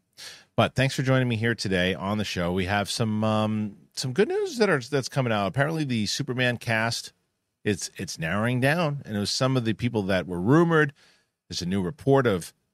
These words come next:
Warner Brothers actually coming down to their finalists.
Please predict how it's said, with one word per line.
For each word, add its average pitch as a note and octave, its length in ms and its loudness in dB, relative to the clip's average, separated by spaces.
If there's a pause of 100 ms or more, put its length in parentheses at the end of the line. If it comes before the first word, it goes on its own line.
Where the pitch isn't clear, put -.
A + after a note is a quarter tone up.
Warner A2 180 2
Brothers G2 260 2
actually F#2 280 -2
coming F#2+ 300 -2
down F2+ 280 -2
to - 120 -10
their D#2+ 160 -2
finalists. E2 680 -4